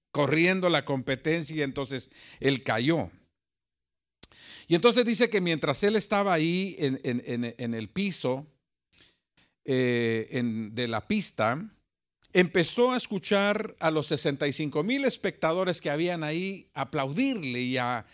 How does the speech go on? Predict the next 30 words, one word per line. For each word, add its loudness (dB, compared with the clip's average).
y 0
a 2
motivarlo. 2
Y 0
dice -2
que -4
él 2
estaba 0
ahí, -2
pero 6
cuando 2
él 2
estaba 2
ahí, 2
dice -2
que 0
él 0
no 0
sabe 2
si -2
fue -2
por -8
unos -2
dos 2
minutos, 0
no -4
sabe -2
realmente -4
cuánto -4
tiempo, -2